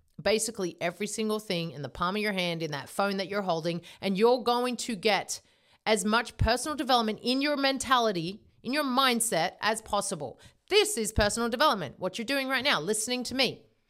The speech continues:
And what you're gonna do is you're going to start understanding, what are my core values? What do I need to learn about? What's the faith system? What is the universe trying to give me?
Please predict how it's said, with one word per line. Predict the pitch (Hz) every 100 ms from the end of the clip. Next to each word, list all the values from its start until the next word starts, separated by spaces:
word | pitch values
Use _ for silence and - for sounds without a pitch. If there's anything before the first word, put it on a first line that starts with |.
| - - - _ _ _ -
And | 208
what | 220
you're | 220
gonna | 220 208
do | 330 339
is | 254
you're | 262
going | 233 233 233
to | 240
start | 226 240 208 - _ -
understanding, | 233 226 220 - 233 233 220 - 131 127 _ _ _ _
what | - 196 247
are |
my | 240
core | 233 226 202
values? | 185 160 127 78 - - - _ _ _ _ _ _ _
What | 190
do | 226
I | 240
need | 247
to | 233
learn | 220 214
about? | 202 170 139 - - _
What's | 196 220 -
the | 240
faith | - 240 233 226
system? | - 190 - 160 131 - - -
What | 220
is | 233
the | 208
universe | 208 233 233 220 214
trying | - 220 208
to |
give | 185 208 170
me? | 165 139